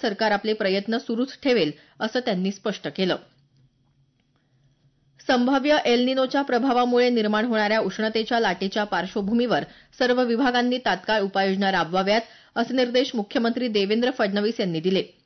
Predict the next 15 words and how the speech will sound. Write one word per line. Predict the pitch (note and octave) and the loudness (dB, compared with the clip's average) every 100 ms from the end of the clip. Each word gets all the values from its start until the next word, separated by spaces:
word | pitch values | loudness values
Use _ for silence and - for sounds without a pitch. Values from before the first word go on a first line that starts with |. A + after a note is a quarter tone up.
| _ _ _ | _ _ _
काल | - B3+ | -2 2
यासंदर्भात | B3+ C4 B3+ B3+ B3+ C#4 | 2 0 0 0 0 0
झालेल्या | C#4 A#3 A#3+ | 0 0 2
उच्चस्तरीय | A#3 F#3 A#3 A#3 A#3+ B3 | 0 -2 -6 -2 0 0
बैठकीत | A3+ F#3 F#3 A3+ G3 | 0 0 -2 -6 -4
ते | G#3 | -4
बोलत | G#3+ F3 D#3+ | -2 -2 -2
होते. | G3+ F3+ - _ _ _ _ _ _ - G#3+ | -2 -4 -6 _ _ _ _ _ _ -14 -4
जुन्या | A#3+ B3+ | 0 2
जलस्रोतांची | C4+ C4+ B3+ C4+ C4 B3 A#3+ C4+ | 2 2 0 0 -2 0 0 -2
दुरुस्ती | A3+ A3+ A#3 - A#3+ | -2 -2 -2 -2 0
आणि | A3+ | 0
पुनरुज्जीवनावर | A3+ G#3+ G#3+ G#3+ A3 G#3+ G#3+ G#3 G#3 | 0 -2 0 0 -2 0 0 0 -2
भर | G3 G3 | 0 -2
द्यावा, | G3 F#3 F#3+ | 0 2 2